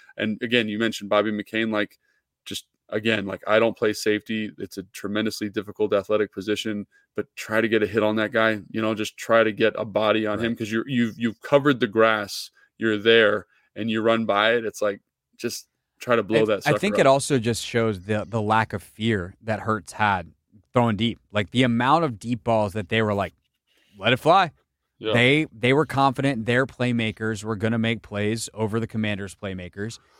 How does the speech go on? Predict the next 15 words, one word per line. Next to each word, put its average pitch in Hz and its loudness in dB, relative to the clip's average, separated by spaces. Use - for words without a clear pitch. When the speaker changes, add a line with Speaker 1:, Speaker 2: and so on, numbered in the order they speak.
Speaker 2:
and 120 2
that 113 2
McCain 120 0
and 120 2
or 113 0
Curl 113 0
and 113 -2
or 110 -2
Forrest 117 2
over 113 0
the 104 -12
top 160 2
were 110 -2
not 110 0
gonna 107 -2